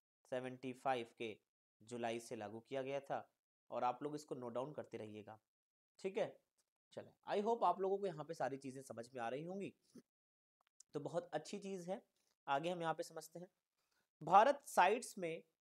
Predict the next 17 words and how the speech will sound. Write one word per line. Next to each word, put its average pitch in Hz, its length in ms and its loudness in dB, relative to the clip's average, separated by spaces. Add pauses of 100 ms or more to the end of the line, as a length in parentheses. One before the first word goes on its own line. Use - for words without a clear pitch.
(140)
उन्नीस 185 300 -6
सौ 226 60 -2
छिहत्तर 160 500 -2
में 147 100 -8
शामिल 110 320 -10
हुआ 107 180 -12
था। 107 180 -18 (120)
अगर 135 200 -4
आपसे 123 280 -2
कभी 113 200 -8
कोई 107 180 -8
question 156 340 -10
पूछे 151 300 -8 (460)
कि 160 40 -6
इंडिया 202 580 -2 (160)
इस - 260 -10
environmental 131 720 -8